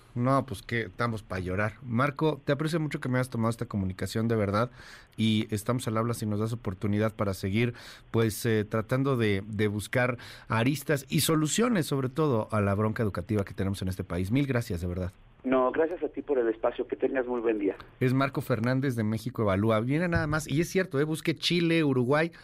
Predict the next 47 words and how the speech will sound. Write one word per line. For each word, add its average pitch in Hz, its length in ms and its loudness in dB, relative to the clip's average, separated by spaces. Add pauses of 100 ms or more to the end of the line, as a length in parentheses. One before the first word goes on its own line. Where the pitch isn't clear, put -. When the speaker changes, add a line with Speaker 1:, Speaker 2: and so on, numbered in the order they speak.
(420)
Speaker 1:
eh, - 160 0
que - 140 0
salieron 165 440 2
mejor 175 360 2
que 262 100 0
nosotros, 143 480 -2
mucho 196 320 2
mejor 151 260 -2
que 165 80 -2
nosotros, 127 400 0
y 131 40 4
dicen, 135 180 2
"Tenemos 123 260 0
una 120 140 2
bronca, 117 340 2
hay 113 80 0
que - 80 -2
hacerlo". 131 340 0 (260)
No, 160 200 2
aquí, 147 240 0
pues 107 240 -6
sí, 87 200 -4
se - 140 -8
fue - 160 -6
el 73 60 -8
presidente, - 540 -6
y 82 60 -4
esto 85 180 -8
es 80 80 -8
neoliberal, 85 640 0
y 107 60 0
pues, 85 200 -4 (120)
está 95 280 -4
bueno. 71 200 -6 (840)
A 139 120 2
ver, 156 160 2 (220)
a 139 100 0
ver, 170 160 4
se 156 140 0
me 165 100 4
van 180 140 2
a 185 40 0
enojar 151 320 0
muchos, 143 340 2
yo 139 120 4
lo 139 100 2
sé 165 400 2